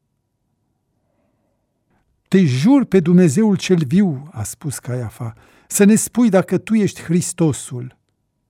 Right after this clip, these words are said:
Iar el răspunde scurt, „Tu spui.” O recunoaștere, o confirmare care însă nu constituie în forma asta ca blasfemie.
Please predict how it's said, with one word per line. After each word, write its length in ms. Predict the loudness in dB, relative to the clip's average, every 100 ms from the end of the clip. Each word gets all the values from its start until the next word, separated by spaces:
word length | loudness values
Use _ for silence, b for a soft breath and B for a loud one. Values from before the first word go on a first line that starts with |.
| _
Iar 320 | -10 -4 -4 -4
el 460 | -4 -4 -4 -6 -6
răspunde 580 | -6 -6 -6 -4 -4
scurt, 580 | -10 -14 -10 -10 -10 _ _ _ _ _ _
„Tu 160 | -6 -4
spui.” 720 | -6 -16 _ -12 -12 -16 _ _ _ _ _ _ _ _ _ _ _ _ _ _ _ _
O 180 | -4
recunoaștere, 1120 | -2 -2 0 0 0 -2 -8 -8 -6 -8 -10 _ _
o 160 | -6 -6
confirmare 760 | -2 -4 -2 -4 -2 -2 -2
care 280 | -4 -2 0
însă 280 | 0 -2 0
nu 200 | 0 0
constituie 560 | 0 -2 -2 -6 -4 -4
în 60 |
forma 400 | -4 -6 -6 -6
asta 400 | -12 -12 -14 -14 -18 _ _ _ _ _ _ _
ca 140 | -10
blasfemie. 1000 | -8 -6 -8 -10 -10 -8 -8 -12 -18 _